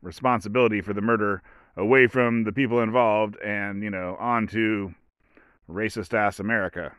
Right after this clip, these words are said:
or whatever. And then the other, fr-, you know, I follow this stuff like crazy. But anyways, the other phrase I've been hearing a bit lately is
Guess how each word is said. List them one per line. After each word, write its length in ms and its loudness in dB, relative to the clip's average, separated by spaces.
or 180 -8
whatever. 440 -10
And 100 -12
then 140 -6
the 100 -2
other, 200 4
fr-, 180 -8
you 60 -4
know, 80 -6
I 120 4
follow 320 4
this 140 -2
stuff 240 -6
like 160 -4
crazy. 340 -8
But 120 -8
anyways, 400 -4
the 120 2
other 160 2
phrase 320 2
I've 120 2
been 100 -4
hearing 320 0
a 40 -4
bit 200 -4
lately 380 -2
is 360 -6